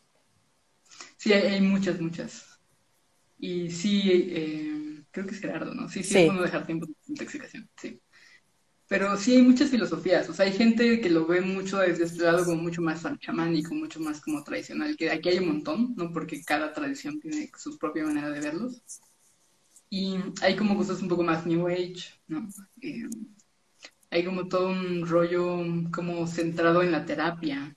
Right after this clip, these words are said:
Speaker 1: también, ¿no? Como terapéutico, como muy, como muy, muy importante, pero también desde distintas tradiciones terapéuticas.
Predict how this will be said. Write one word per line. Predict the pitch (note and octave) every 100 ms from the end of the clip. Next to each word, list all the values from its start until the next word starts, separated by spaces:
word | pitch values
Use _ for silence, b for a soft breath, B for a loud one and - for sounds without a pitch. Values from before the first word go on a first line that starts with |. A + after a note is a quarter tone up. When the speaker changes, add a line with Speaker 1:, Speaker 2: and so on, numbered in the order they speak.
| -
Speaker 1:
también, | D3+ E3 E3+ E3 A#2
¿no? | E3+ -
Como | D4 C4 A3+ - B B _
terapéutico, | - E3 D#3+ E3+ E3+ F#3
como | E3+ E3
muy, | E3+ F3 F3+ E3+
como | - F3+
muy, | E3+ E3+ F3
muy | F3+ F3+
importante, | F3 E3+ E3 E3+ E3+
pero | D#3+
también | D#3 D#3 F3+
desde | E3+ E3
distintas | D3+ - E3 E3
tradiciones | - - D#3+ D3+
terapéuticas. | - C3+ - D3 D3+ - - - -